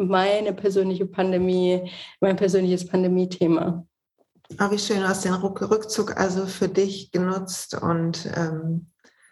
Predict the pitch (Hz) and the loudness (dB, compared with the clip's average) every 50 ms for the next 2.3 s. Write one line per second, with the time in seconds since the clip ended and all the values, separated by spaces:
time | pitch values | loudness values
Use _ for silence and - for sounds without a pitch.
0 | _ _ _ _ _ _ _ _ _ _ _ _ _ _ - - 185 180 180 - | _ _ _ _ _ _ _ _ _ _ _ _ _ _ -4 -2 -2 -2 0 -2
1 | 185 175 175 190 180 - - - 175 170 170 185 185 180 - - 180 180 185 - | -2 -2 0 -2 -2 -2 -2 0 0 0 2 0 0 -2 -2 -2 -2 0 0 0
2 | 180 175 180 180 175 160 | 0 2 2 2 2 0